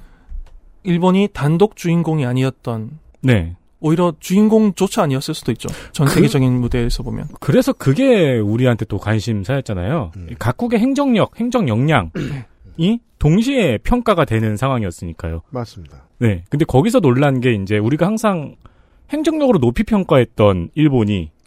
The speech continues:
Speaker 3: 그렇죠. 우리 사실 이 방송 아니어도 시간 날 때마다 그런 얘기 많이 했었을 거예요. 자연재해에 대처하는 일본의 모습
Speaker 2: 그렇죠.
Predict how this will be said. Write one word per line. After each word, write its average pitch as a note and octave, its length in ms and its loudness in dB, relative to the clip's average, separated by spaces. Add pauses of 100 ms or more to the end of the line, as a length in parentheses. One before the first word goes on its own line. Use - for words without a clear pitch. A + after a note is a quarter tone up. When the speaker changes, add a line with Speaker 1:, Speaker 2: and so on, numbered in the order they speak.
(100)
Speaker 3:
그렇죠. C#3+ 360 -6 (460)
우리 E3+ 180 -2
사실 G3 320 -2
이 B2 60 2
방송 F#3 400 0
아니어도 C3 580 -4 (580)
시간 - 320 -4
날 A#3+ 120 4
때마다 G#3 280 0
그런 D#3+ 240 -2
얘기 E3+ 140 -4
많이 C3 260 0
했었을 D#3 460 -8
거예요. G#2 520 -8 (540)
자연재해에 F#3 920 2
대처하는 C#3 920 -4
일본의 D3 480 0
모습 G#2 340 -6 (140)
Speaker 2:
그렇죠. A#2 440 0